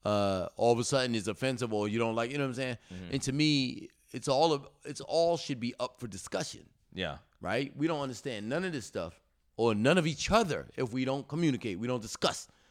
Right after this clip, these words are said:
Speaker 1: So if you're not gonna discuss nothing, um, if you're not, if you're not up for discussion, you shouldn't even be here.
Speaker 2: Right.
Speaker 1: You know what I'm saying? Or
Speaker 2: That's
Speaker 1: up
Speaker 2: not
Speaker 1: for,
Speaker 2: fair, too. You
Speaker 1: or for
Speaker 2: can't, you
Speaker 1: listening.
Speaker 2: can't just be like, "I say this, drop the mic, fuck you, you're dead, go
Speaker 1: Yeah,
Speaker 2: away." You
Speaker 1: that's
Speaker 2: know?
Speaker 1: what
Speaker 2: That's
Speaker 1: happened.
Speaker 2: not
Speaker 1: I had
Speaker 2: good,
Speaker 1: somebody
Speaker 2: yeah.
Speaker 1: do that to me. They was just like, they was like, "Uh-uh, I, I'm out, I'm out."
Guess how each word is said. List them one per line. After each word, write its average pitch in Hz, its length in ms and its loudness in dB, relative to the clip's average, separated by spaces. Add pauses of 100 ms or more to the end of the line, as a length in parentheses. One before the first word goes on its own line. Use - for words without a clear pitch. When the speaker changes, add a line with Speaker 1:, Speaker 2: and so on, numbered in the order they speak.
(300)
Speaker 1:
So 143 100 0
if 123 80 0
you're 180 80 4
not 190 140 8
gonna 160 100 4
discuss 139 400 2
nothing, 135 320 -2 (1080)
um, 117 480 4 (520)
if - 120 -4
you're 170 80 4
not, 180 180 6
if 151 140 -2
you're 196 80 2
not 214 180 -2
up 151 100 -4
for 170 80 -2
discussion, 127 580 -2
you 160 100 -4
shouldn't 160 240 -4
even 117 120 -2
be 143 180 -4
here. 95 220 -10 (160)
Speaker 2:
Right. 80 360 0
Speaker 1:
You 131 120 -4
know 143 40 -2
what 143 40 -2
I'm - 40 -10
saying? 147 160 -8
Or 123 60 -6
Speaker 2:
That's 123 140 2
Speaker 1:
up 180 60 10
Speaker 2:
not 123 80 2
Speaker 1:
for, - 60 -2
Speaker 2:
fair, 127 220 6
too. - 160 -2
You 107 120 0
Speaker 1:
or - 20 2
for 135 60 0
Speaker 2:
can't, 131 140 4
you 135 60 2
Speaker 1:
listening. 127 180 0
Speaker 2:
can't 139 160 0
just 98 120 -12
be 123 60 -2
like, 104 160 0
"I 95 140 0
say 104 220 -4
this, 92 220 -2
drop 92 260 -2
the 95 60 -10
mic, 92 280 -4
fuck - 260 -6
you, 92 140 -6
you're 87 160 -4
dead, 85 360 -2
go 92 160 0
Speaker 1:
Yeah, 180 80 6
Speaker 2:
away." 190 260 4
You - 40 -2
Speaker 1:
that's 156 200 0
Speaker 2:
know? 165 60 -2
Speaker 1:
what 175 80 4
Speaker 2:
That's 165 140 6
Speaker 1:
happened. 180 260 4
Speaker 2:
not 95 220 2
Speaker 1:
I 165 60 4
had 233 100 6
Speaker 2:
good, 247 60 -2
Speaker 1:
somebody 220 240 0
Speaker 2:
yeah. 196 60 -4
Speaker 1:
do 247 100 -4
that 226 140 4
to 196 80 -6
me. 190 80 0
They 175 100 4
was 175 100 0
just 160 140 -6
like, 156 280 -2
they 156 100 -4
was 151 80 -4
like, 143 140 -6
"Uh-uh, 165 280 -4
I, 151 180 2
I'm 143 180 2
out, 90 240 -6
I'm 107 100 -4
out." 95 100 -4